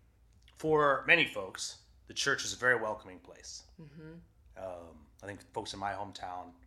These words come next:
Speaker 1: might, might say that the Catholic church they go to is, like, the, where they feel the most welcome.
Speaker 2: Mm.
Speaker 1: Uh, and one of the things I think a lot of folks don't realize is that, like,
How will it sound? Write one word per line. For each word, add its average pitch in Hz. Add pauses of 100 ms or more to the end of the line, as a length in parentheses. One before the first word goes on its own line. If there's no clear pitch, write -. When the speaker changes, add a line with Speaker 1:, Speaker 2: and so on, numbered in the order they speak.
(400)
Speaker 1:
might, 90 (120)
might 107
say 104
that 92
the -
Catholic 110
church 98
they 95
go 87
to - (120)
is, 80
like, -
the, - (200)
where 104
they 98
feel 95
the 87
most 87
welcome. - (180)
Speaker 2:
Mm. 196 (600)
Speaker 1:
Uh, 87 (260)
and 87 (100)
one 120
of 120
the 110
things 104
I 101
think 95
a 90
lot 95
of -
folks -
don't 92
realize 110
is 90
that, 87
like, 87